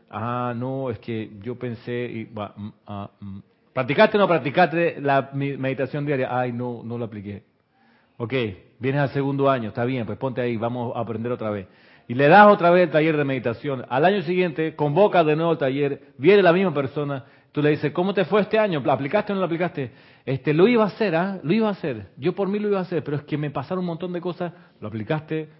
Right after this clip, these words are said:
o no lo aplicaste? ¿Practicaste todos los días la meditación diaria?". "No, por eso vengo a, por tercera vez al taller". Llega un momento que el tallerista le puede decir, "¿Sabe qué? No, gracias, no entre". El tallerista puede decir, "Mira, con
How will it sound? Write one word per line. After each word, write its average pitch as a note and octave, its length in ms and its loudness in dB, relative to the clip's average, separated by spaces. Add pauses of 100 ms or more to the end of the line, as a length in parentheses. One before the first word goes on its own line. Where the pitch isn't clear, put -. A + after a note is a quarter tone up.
o B2 100 -8
no C3 80 -4
lo B2+ 60 -2
aplicaste? A2+ 400 -6
¿Practicaste C#3 480 -4
todos D#3 160 -2
los C#3+ 100 -2
días D#3 160 0
la D3 100 0
meditación C3 520 -6
diaria?". D#3 400 -4 (1080)
"No, C#3+ 300 0
por C3+ 120 -2
eso D#3 160 -4
vengo E3 240 0
a, D3+ 60 -2
por - 320 -8
tercera B2 420 -8
vez D3 120 0
al C#3 80 -6
taller". C3+ 320 -2 (360)
Llega D#3 220 4
un G3 60 6
momento F#3 420 4
que C3+ 60 -2
el A#2 100 -4
tallerista D3 380 0
le C#3+ 80 0
puede C#3 180 -2
decir, C3 220 -4
"¿Sabe E3 200 0
qué? D#3+ 160 -2
No, B2+ 300 -4
gracias, B2+ 340 -4
no B2+ 160 -6
entre". G#2+ 220 -12 (1400)
El B2+ 100 -6
tallerista C3+ 420 2
puede D3 180 0
decir, D3+ 360 -2 (260)
"Mira, D#3 280 4
con C#3 320 -8